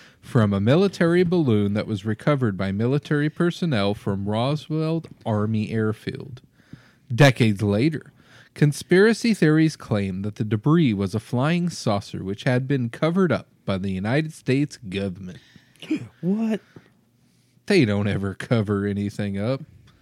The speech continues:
Speaker 1: And what's funny is on this article, the covered up is actually a link. So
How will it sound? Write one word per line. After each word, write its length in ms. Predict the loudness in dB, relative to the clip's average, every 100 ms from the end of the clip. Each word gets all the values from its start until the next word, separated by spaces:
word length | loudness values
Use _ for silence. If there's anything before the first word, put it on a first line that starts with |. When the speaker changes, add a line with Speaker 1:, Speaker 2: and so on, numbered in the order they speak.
| _ _ _ _ _
Speaker 1:
And 140 | 4 6
what's 200 | 6 4
funny 360 | 4 6 6
is 200 | 4 2
on 180 | 2 0
this 220 | 0 0
article, 420 | -2 0 -2 -2 -4
the 140 | -4
covered 460 | -2 -2 0 0 0
up 200 | -2 -4
is 160 | -6
actually 360 | -6 -6 -10 -8
a 60 |
link. 440 | -6 -8 -8 -12 -20
So 320 | -12 -10